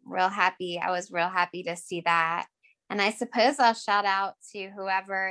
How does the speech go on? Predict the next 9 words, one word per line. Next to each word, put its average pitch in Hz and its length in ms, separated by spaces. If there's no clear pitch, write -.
is 190 160
in 190 120
Rapid 185 340
City 233 300
that 208 140
I 196 140
don't 202 160
even 208 220
know 226 500